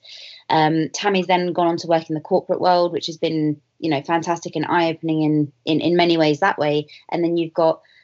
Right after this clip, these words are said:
myself that's gone off into the sports environment, and that again is a totally different mindset. Um, I've done lots between what I believe there's a lot of connections between the corporate and the sports world,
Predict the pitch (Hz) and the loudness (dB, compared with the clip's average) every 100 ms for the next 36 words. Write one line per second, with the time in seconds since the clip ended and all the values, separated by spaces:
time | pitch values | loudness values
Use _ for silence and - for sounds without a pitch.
0 | _ 170 170 208 185 180 - 165 160 151 | _ -6 0 2 2 -2 -6 -2 0 -2
1 | - _ - 175 151 151 - 233 208 - | -6 _ -8 -6 -6 -8 0 4 4 2
2 | - - - 170 151 151 156 233 269 - | -8 -12 -4 0 2 2 2 0 -4 -6
3 | 180 170 170 175 - 160 180 170 147 151 | -2 0 0 0 0 0 0 0 -2 -6
4 | - - 202 196 185 165 160 165 160 160 | -8 -4 -2 -2 -6 -6 -6 -4 -2 0
5 | 160 156 151 139 - - 151 147 151 147 | 0 -2 -4 -4 -6 -8 -6 -4 -4 -4
6 | - - - 196 196 196 180 175 - - | -8 -18 0 2 2 2 0 0 -4 -8
7 | 170 175 165 165 160 147 _ _ _ - | -8 -6 -4 -2 -4 -6 _ _ _ -12
8 | - 170 170 175 160 156 156 147 151 156 | 0 4 4 4 2 0 -2 -2 0 0
9 | - 160 151 - 147 143 - 147 143 160 | -2 -6 -6 -6 -10 -10 -8 -8 -4 -2
10 | - - 139 147 147 - 147 - 180 151 | -2 -2 -4 -4 -4 -4 -4 0 2 2
11 | 143 | 0